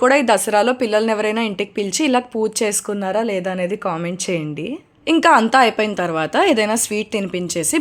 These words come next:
భోజనం పెట్టేయడమే. మా శ్రీయాంశికి అయితే స్వీట్స్ తినడం అస్సలు నచ్చదండి. మీకు డౌట్ ఉండొచ్చు, అదేంటి చిన్నపిల్లలు స్వీట్స్ అవి తింటారు కదా, చాక్లెట్స్ అని అనిపించొచ్చు. చాక్లెట్స్ లాంటివి తింటుంది,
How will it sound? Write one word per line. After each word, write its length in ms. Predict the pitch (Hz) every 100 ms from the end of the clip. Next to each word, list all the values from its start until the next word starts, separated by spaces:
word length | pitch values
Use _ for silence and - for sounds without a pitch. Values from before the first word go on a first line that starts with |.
| 240
భోజనం 340 | 196 190 190 196
పెట్టేయడమే. 560 | 170 170 156 156 160 285 - - 254
మా 60 | 262 262
శ్రీయాంశికి 500 | 233 220 247 302 311
అయితే 140 | 302 427 -
స్వీట్స్ 340 | 262 262 -
తినడం 260 | 285 277 330 -
అస్సలు 320 | 202 - 269 269
నచ్చదండి. 560 | 240 - 208 196 196 349 403
మీకు 140 | 220 202
డౌట్ 220 | 196 233
ఉండొచ్చు, 320 | 254 247 240 330
అదేంటి 280 | 226 220 233 254
చిన్నపిల్లలు 440 | 233 202 220 226 226
స్వీట్స్ 320 | 226 214 208
అవి 120 | 226 233
తింటారు 340 | 220 202 202 202
కదా, 140 | 202 196
చాక్లెట్స్ 420 | 202 175 190 190 214
అని 80 | 196
అనిపించొచ్చు. 580 | 175 185 196 180 - 220 302 - - - -
చాక్లెట్స్ 480 | 269 254 302 330 339
లాంటివి 300 | 320 302 311 277
తింటుంది, 440 | 247 240 233 254